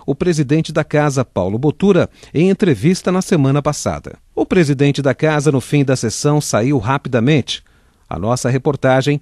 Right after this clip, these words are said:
ouviu, então, o vereador Sidão da Padaria, que deu a sua versão do porquê do adiamento da votação das contas do ex-prefeito.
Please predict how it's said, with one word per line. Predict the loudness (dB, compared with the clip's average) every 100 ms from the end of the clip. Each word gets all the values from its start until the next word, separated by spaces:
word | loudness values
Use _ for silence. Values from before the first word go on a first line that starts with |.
| -6
ouviu, | -2 0 2 0
então, | 0 2 0 -2 -8 -4
o | 0
vereador | 2 2 2 0
Sidão | 0 -4 0 2 2
da | 2 0
Padaria, | 0 0 2 2 0 -2 -10 _ _
que | -4
deu | 2 4 4 -2 -16 _
a | 0 0
sua | 0 -2 0 0
versão | 0 -2 0 2 2 -4 -16
do | -2 2 2
porquê | 2 0 0 0 2
do | 2
adiamento | 0 2 0 0 0 0 0
da | 0
votação | 0 0 -2 -4 -2 0
das | 0 -2 -4
contas | -2 -2 2 0 0
do | 0
ex-prefeito. | -2 -2 -4 -4 -2 -4 -4 -16